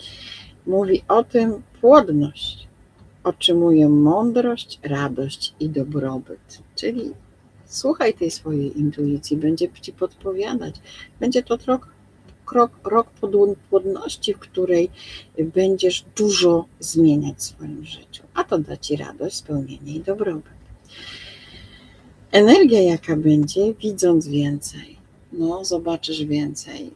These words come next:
Ci niektórzy zobaczą to, co do tej pory, na co przymykali oczy, ale inni dosłownie zobaczą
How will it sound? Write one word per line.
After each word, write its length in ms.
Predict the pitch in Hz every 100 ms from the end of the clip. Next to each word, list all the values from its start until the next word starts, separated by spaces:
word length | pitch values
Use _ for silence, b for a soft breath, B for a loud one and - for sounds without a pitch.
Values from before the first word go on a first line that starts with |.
| _
Ci 160 | -
niektórzy 420 | 294 240 254 240 220
zobaczą 600 | 208 196 214 220 208 196
to, 140 | 208
co 160 | - 185
do 120 | 185
tej 180 | 175 180
pory, 280 | - 190
na 140 | 180 175
co 180 | - -
przymykali 680 | - 170 156 - 311 240
oczy, 340 | 156 147 - -
ale 200 | 208 294
inni 420 | 247 160 151 151 156
dosłownie 720 | 156 - - 175 165 151 143
zobaczą 760 | 156 160 160 147 147 - 147